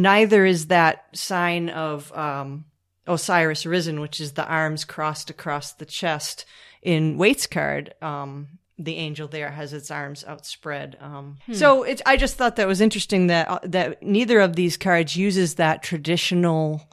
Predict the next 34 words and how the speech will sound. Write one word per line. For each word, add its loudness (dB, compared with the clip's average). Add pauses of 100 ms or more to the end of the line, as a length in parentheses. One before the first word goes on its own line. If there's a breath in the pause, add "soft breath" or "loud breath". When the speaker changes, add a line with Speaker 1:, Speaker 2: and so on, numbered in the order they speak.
(160)
Speaker 1:
posture 2
of, -6
that's -4
described 0
in -2
Book -8
T. -14 (360)
Speaker 2:
Hmm. 0 (680)
That -6
is 0
interesting. -6 (140)
Um, -6 (180)
so 4
the 0
sign 4
of 0
the 2
enterer 0
being 2
the 0
one 0
where 0
you 0
have -4
your -4
hands -2
up -2
by 0
your -2
ears 0
and -2
then 0
you 6
Speaker 1:
Yeah, 8